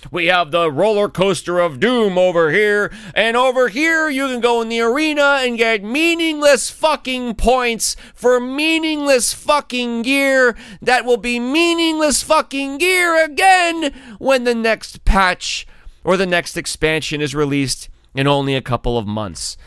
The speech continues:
Oh, goody! I'm so glad that I can spend hours, if not months of my time doing something that will essentially mean nothing,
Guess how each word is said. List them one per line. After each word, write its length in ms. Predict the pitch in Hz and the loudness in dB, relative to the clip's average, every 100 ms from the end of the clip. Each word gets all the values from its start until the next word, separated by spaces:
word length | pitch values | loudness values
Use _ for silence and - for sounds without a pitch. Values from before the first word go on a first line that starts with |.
| - - - _ _ _ - | -20 -20 -20 _ _ _ 2
Oh, 640 | 277 330 320 262 160 107 - - - | 4 6 6 4 2 -4 -12 -20 -4
goody! 680 | - 339 320 277 185 113 - - - | 0 2 2 2 0 -4 -10 -8 0
I'm 300 | 254 294 262 | 2 2 0
so 320 | - 269 262 | 2 4 4
glad 460 | 240 269 262 208 160 | 2 2 2 0 0
that 120 | 185 | 0
I 220 | 214 233 | 0 -2
can 180 | 220 185 | -4 -8
spend 380 | - 202 190 - | -4 -2 -2 0
hours, 540 | 226 262 240 226 190 | 0 2 4 2 0
if 160 | 202 - | -4 -2
not 280 | 185 175 - | -2 -2 -4
months 760 | 160 170 226 339 381 269 - | -8 0 4 4 4 2 2
of 160 | 220 175 | 0 0
my 240 | 175 156 | -2 -2
time 580 | 135 160 156 147 147 139 - - _ - | -2 -2 0 0 -4 -8 -12 -20 _ -8
doing 540 | 120 269 330 339 320 302 | 0 2 2 0 0 0
something 680 | - 269 262 254 247 240 | 0 0 0 -6 -6 -2
that 200 | 233 226 | 0 0
will 320 | 202 214 196 - - | -2 -4 -4 -6 -4
essentially 680 | 151 - 220 233 190 190 180 | -2 0 0 0 -6 -6 -4
mean 560 | 170 170 160 151 160 | -4 -4 -4 -8 -2
nothing, 720 | 220 262 - 220 196 180 165 | 2 2 0 0 0 -2 -6